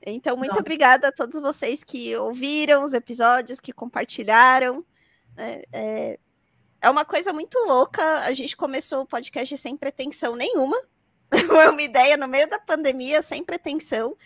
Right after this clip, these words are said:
Speaker 1: Se, quem ouve os primeiros episódios sabe que a gente ainda tava aprendendo a fazer muita coisa, né?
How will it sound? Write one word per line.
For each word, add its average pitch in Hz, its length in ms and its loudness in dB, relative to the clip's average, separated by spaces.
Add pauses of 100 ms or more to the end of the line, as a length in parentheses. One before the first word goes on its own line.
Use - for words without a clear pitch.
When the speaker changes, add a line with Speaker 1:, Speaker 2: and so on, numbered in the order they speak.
(140)
Speaker 1:
Se, 262 340 -8
quem 339 200 -4
ouve 294 200 4
os 320 100 -8
primeiros 269 340 -6
episódios 247 540 -2
sabe 226 220 -6
que 285 80 -8
a 262 40 -6
gente 254 220 -10
ainda 247 120 -4
tava 240 180 -2
aprendendo 247 680 -4
a 277 40 -12
fazer 226 400 -6
muita 240 640 -6
coisa, 269 420 -2 (640)
né? 190 220 -16